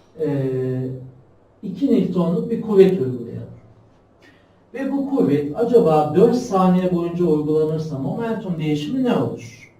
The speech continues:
Onu bulacağız arkadaşlar. Momentum değişimi şu değil miydi? Momentum değişimi itmeye eşit değil miydi arkadaşlar? O zaman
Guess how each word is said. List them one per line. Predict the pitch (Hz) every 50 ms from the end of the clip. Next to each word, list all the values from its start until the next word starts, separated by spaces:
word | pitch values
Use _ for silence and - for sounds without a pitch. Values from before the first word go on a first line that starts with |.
| _ -
Onu | 196 180 -
bulacağız | 139 131 123 123 123 117 117
arkadaşlar. | 120 117 117 117 127 117 120 120 120 - - - - - - - - _ _ _ _ _ _ _ _ _ - -
Momentum | 151 151 - 262 269 254 - - 240 226 220
değişimi | 233 240 233 233 226 226 233
şu | 226 - -
değil | 175 175 190 - - -
miydi? | 160 - - 165 160 160 170 - - 160
Momentum | 151 139 143 139 135 135 135 131 135 131 127
değişimi | 131 123 123 123 123 127 123 120 - - - - - - - - - _ _ _ _ _ _ _ _ _ _ _ _ - - _ _ _ _ -
itmeye | 180 - 151 - 147 143 147 151 147 143
eşit | 139 - 143 - - -
değil | 151 180 214 240
miydi | 240 220 202 180
arkadaşlar? | - - - - 131 123 120 120 - - 117 117 120 - - - - - - - _ -
O | 190 220
zaman | 233 226 180 175 165 - -